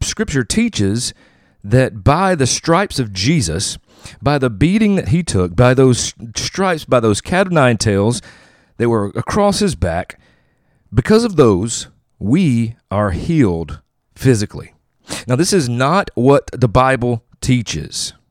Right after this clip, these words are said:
What tends to happen is a lot of people want to do hermeneutical gymnastics. So, uh, they'll try to twist and, and, and form a scripture to fit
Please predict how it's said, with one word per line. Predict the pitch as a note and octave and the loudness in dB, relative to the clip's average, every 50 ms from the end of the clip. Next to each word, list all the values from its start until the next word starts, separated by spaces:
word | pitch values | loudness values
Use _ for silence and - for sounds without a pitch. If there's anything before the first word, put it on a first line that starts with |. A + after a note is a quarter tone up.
| _ _ _ _ _ _ _ _ _ _ _ _ _ _ _ _ _ _ _ _ _ _ _ _ _ _ _ _ _ _ _ _ _ | _ _ _ _ _ _ _ _ _ _ _ _ _ _ _ _ _ _ _ _ _ _ _ _ _ _ _ _ _ _ _ _ _
What | C3+ D3 C#3+ | -4 -2 -2
tends | - G3 A3+ A#3 E3+ - | 0 2 0 0 0 0
to | A#2 | -2
happen | F#2+ G2 C3+ C#3+ C#3+ - G#2 G2 F#2+ - - | -2 0 -2 -2 -2 0 0 -2 -2 -2 -2
is | G2 G2 F#2+ F#2 F#2 F2+ F2+ - - - _ _ _ _ _ _ _ _ | -2 -2 0 0 0 -2 -2 -4 -8 -12 _ _ _ _ _ _ _ _
a | - F2+ | -10 -6
lot | F#2 A#2+ E3 G3 | -2 0 0 2
of | - | 2
people | - C#3 A#2+ A#2 A#2 | 4 4 4 4 2
want | A#2 A#2 | 2 2
to | G#2+ G#2 | 0 0
do | G2 A#2 A#2 A2+ G#2+ G2+ G2 F#2+ F2 - - _ _ _ _ - | 0 0 2 2 0 0 -2 -4 -6 -12 -18 _ _ _ _ -2
hermeneutical | - C#3+ D#3 D3+ C#3 C3+ C#3 C#3 C3 - A2+ G#2+ | 2 2 2 2 0 -2 -2 -2 -2 -2 -4 -4
gymnastics. | F2+ G#2 B2 A2+ G#2+ G#2 G#2 A2 A2+ - - - D2+ - - - | -4 -2 -2 -2 -2 -2 -4 -4 -4 -6 -8 -10 -10 -10 -10 -4
So, | - B2 A#2 G2 F#2 - - - - - - - | 0 2 2 2 2 -2 -6 -16 -20 -20 -16 -12
uh, | - G#2+ - - - B1+ A#1+ - - - | -10 -8 -8 -8 -10 -12 -14 -16 -16 -6
they'll | B2 C3 C3+ C3 | -2 -2 -2 0
try | - - G3 | 0 0 0
to | D3 A#2+ | 0 0
twist | - - - F#3+ A3 G#3 - - C#3+ | -2 -4 -2 -2 -2 -2 -2 0 -2
and, | B2 A#2 A#2 - | -2 -2 -2 -4
and, | - A#2+ A#2 A2 | -6 -6 -6 -4
and | D2 G2+ A#2+ A2+ G#2 | -4 -4 -4 -4 -6
form | - - - - F3+ G3 G3 F#3 C#3+ | -8 -12 -10 -6 -4 -2 0 0 0
a | A#2 G#2 | 0 -2
scripture | - - - G3+ F3 - - C3+ | -4 -4 -2 -4 -2 -2 -2 -2
to | A2+ A2 | 0 -2
fit | - - - - - G3 E3+ C3 - - | -2 -4 -8 -6 -4 -2 -2 -2 -4 -8